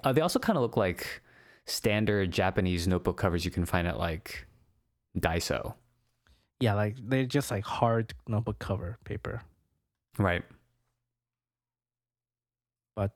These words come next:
Speaker 2: uh,
Speaker 1: So yeah, you have a lot of
Speaker 2: overall
Speaker 1: notebooks to go through.
Speaker 2: Yeah, I have a lot of notebooks to go through. And I think the, uh,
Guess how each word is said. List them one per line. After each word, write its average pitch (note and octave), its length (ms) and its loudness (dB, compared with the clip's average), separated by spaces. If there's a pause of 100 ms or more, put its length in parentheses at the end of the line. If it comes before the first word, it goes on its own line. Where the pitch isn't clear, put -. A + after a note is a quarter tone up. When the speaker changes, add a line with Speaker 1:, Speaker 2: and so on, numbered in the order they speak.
Speaker 2:
uh, G2+ 160 2
Speaker 1:
So G#2 100 4
yeah, B2+ 60 4
you A#2+ 120 6
have C#3+ 100 2
a C#3 60 2
lot A#2 100 6
of - 0 -
Speaker 2:
overall - 40 2
Speaker 1:
notebooks A2+ 280 2
to F2+ 80 0
go F2 100 2
through. E2+ 200 0 (580)
Speaker 2:
Yeah, A2 340 0
I G#2 60 2
have A2 200 0
a G2 40 -4
lot F#2+ 220 -4
of D#2 120 -10
notebooks - 340 -10
to - 60 -14
go - 180 -8 (100)
through. - 160 -6 (720)
And G#2+ 120 0
I G#2+ 80 2
think A#2 260 -4
the, G#2 280 -2
uh, - 480 -4